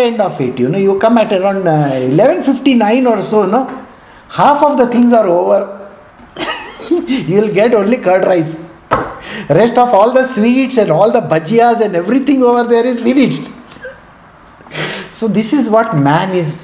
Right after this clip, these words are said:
you know, at the end of the day, he listens to the mind more than he listens to the Lord. This is the cause of everybody's misery.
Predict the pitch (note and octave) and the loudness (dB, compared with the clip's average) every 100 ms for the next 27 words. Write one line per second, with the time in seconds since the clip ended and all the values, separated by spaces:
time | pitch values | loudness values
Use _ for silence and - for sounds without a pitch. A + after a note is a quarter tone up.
0 | - C3+ E3+ G#3+ D#3+ E3 F3 G#3 B3+ A#3 | -10 -6 -4 -2 -2 0 0 2 2 0
1 | F#3 D#3 F#3+ F#3 B3 C4+ C4+ E4 D4+ C#4+ | 0 0 -2 0 0 0 -2 -4 0 2
2 | A3+ G#3+ C4 A#3+ G3 G#3+ A3 G#3 G#3+ E3+ | 2 0 2 2 2 0 0 0 0 0
3 | D#3+ G#3 - A#3+ - - - - - - | -2 -4 -2 -2 -2 -8 -20 -20 -20 -20
4 | - - - - - - - C#3+ C3+ A2+ | -20 -20 -20 -20 -20 -12 -4 0 0 -2
5 | - - - - - - - - - - | -8 -18 -20 -20 -20 -20 -20 -20 -20 -20
6 | - - - - - - - - - - | -20 -20 -20 -20 -20 -20 -20 -20 -20 -20
7 | - - - D3+ A#3 B3+ C#4+ G3+ - F#3 | -20 -20 -12 -2 0 2 0 0 2 4
8 | G3 F3+ F3+ F#3+ D3 D3+ F3 D3+ D3+ D#3+ | 4 2 0 -2 -2 0 0 0 0 -2
9 | G#2+ B2+ C#3+ D3+ A#2 | 0 0 2 0 -4